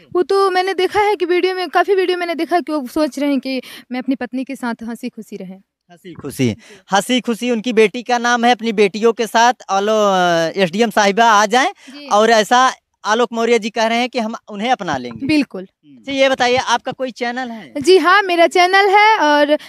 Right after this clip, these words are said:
Speaker 1: मेरा चैनल का नाम है लक्ष्मीना कुशवाहा ऑफिशियल। आप उस पे जाइए और उस पे मेरे गाने आते रहते हैं, स्टेज शो, हर एक चीज़ आता रहता है। उस पे जाके देखिए, लाइक, कमेंट, शेयर करके सब्सक्राइब कीजिए और मुझे ढेर सारा प्यार दीजिए।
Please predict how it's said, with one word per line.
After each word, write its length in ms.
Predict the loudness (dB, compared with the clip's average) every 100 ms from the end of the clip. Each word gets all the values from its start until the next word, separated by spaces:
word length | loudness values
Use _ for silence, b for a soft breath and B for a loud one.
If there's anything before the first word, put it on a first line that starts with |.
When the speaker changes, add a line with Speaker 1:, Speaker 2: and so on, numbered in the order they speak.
| -4
Speaker 1:
मेरा 180 | 2 2
चैनल 320 | 2 0 0
का 140 | 0 2
नाम 280 | 4 4
है 200 | 4 4
लक्ष्मीना 380 | 2 0 0 0
कुशवाहा 480 | 0 -2 2 4 4
ऑफिशियल। 400 | 4 2 4 4
आप 200 | 4 2
उस 120 | -2 -8
पे 160 | -6
जाइए 400 | 0 2 2 0 B B B
और 200 | 2 4
उस 160 | 4 2
पे 140 | 0
मेरे 180 | 0 2
गाने 240 | 2 4
आते 220 | 2 0 -2
रहते 260 | -2 -2
हैं, 160 | -2 -2
स्टेज 320 | -2 -2 -2
शो, 280 | -2 0 0
हर 140 | 2
एक 100 | 0
चीज़ 160 | 2 2
आता 200 | 0 0
रहता 180 | -2 -4
है। 40 |
उस 60 | -6
पे 100 | -4
जाके 240 | -4 -4
देखिए, 300 | -6 -6 -2
लाइक, 220 | 0 0
कमेंट, 300 | -2 -2 -2
शेयर 220 | -2 -4 -4
करके 220 | -8 -8 -10 B B
सब्सक्राइब 400 | -14 -8 -8 -8 -8
कीजिए 220 | -6 -6
और 80 | -4
मुझे 200 | -6 -4
ढेर 260 | -2 -2
सारा 240 | -4 -10 -10
प्यार 340 | _ -16 -14
दीजिए। 320 | -16 -20 -20